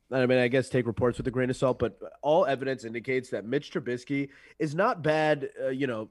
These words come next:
for a lack of trying. Like, the guy is a great, he apparently has a great work ethic. He's a great teammate. You know, he's not, he's not some kind of, you know, he's not a,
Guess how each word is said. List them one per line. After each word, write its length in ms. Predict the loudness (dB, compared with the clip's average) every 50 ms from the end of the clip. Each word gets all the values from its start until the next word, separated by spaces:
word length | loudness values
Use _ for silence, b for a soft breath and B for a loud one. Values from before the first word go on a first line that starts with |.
| -14
for 200 | -10 -2 0 0
a 60 | 2 2
lack 280 | 2 0 0 -2 -4
of 80 | -10 -10
trying. 340 | -6 -6 -6 -6 -6 -10 -12 -10
Like, 200 | -8 -8 -4 -4
the 100 | -2 0
guy 220 | 2 4 4 4
is 200 | 4 2 2 0
a 40 | -2
great, 520 | -4 -6 -6 -4 -2 0 0 0 0 -4 _ _
he 360 | -12 -12 -10 -6 -2 -2 -2 -2
apparently 380 | -2 0 0 0 2 4 4
has 140 | 4 4 2
a 60 | -2
great 340 | -6 -10 -6 -4 -4 -4 -2
work 260 | 0 0 -2 0 0
ethic. 360 | -2 -2 -2 -2 -4 -6 -6 b b b b b
He's 160 | -14 -12 -12
a 20 | -12
great 460 | -12 -10 -4 0 0 2 0 0 -4
teammate. 500 | -8 -8 -6 -4 -2 -2 -2 -2 -4 -6 b b b b b b b -6
You 140 | -4 -2
know, 180 | -2 -2 -2 -4
he's 340 | -6 -4 -4 -4 -4 -4 -2
not, 360 | -2 0 2 2 0 0 -2 -6
he's 220 | -10 -8 -6 -4
not 260 | -2 -2 -2 -2 -4
some 240 | -6 -6 -6 -6 -4
kind 240 | -2 -2 -2 -2 -4
of, 100 | -4 -4
you 60 | -4
know, 80 | -2 -2
he's 140 | -2 -2 -2
not 180 | -2 0 0
a, 260 | -2 -4 -6 -8 -12